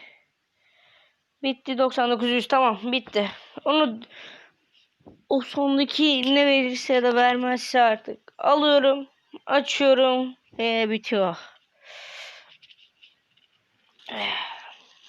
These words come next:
Yirmi tane taş verdik. Güzel. Hayırlı olsun. Arkadaşlar, neyse,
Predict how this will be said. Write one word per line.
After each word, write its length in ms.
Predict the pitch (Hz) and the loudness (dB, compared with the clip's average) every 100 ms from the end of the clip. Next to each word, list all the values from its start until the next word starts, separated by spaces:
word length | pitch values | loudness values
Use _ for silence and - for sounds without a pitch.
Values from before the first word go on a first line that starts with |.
| _ _ _ _ - - - - - - _ _ _ _ _ _ _ _ _ _ _ _ _ _ _ _ _ _ _ _ _ _ _ _ _ _ _ _ _ _ _ - | _ _ _ _ -20 -20 -20 -20 -20 -20 _ _ _ _ _ _ _ _ _ _ _ _ _ _ _ _ _ _ _ _ _ _ _ _ _ _ _ _ _ _ _ -2
Yirmi 320 | 311 285 277 | 0 0 0
tane 340 | 277 247 247 | 2 2 0
taş 320 | 269 254 - 240 | 2 0 0 0
verdik. 580 | 214 190 202 208 - 285 | 0 0 -4 -10 -6 2
Güzel. 680 | 311 240 247 226 226 233 - _ - - - _ - | 2 4 4 4 0 -4 -12 _ -20 -20 -20 _ 0
Hayırlı 400 | 262 262 233 226 | 2 4 2 0
olsun. 540 | 208 190 190 208 208 - - - - - | 0 -2 -4 -8 -10 -10 -12 -12 -14 -4
Arkadaşlar, 760 | - 302 269 262 269 254 240 - _ | -2 0 0 0 2 2 2 -6 _
neyse, 600 | - 294 269 240 220 226 | 0 2 2 2 0 0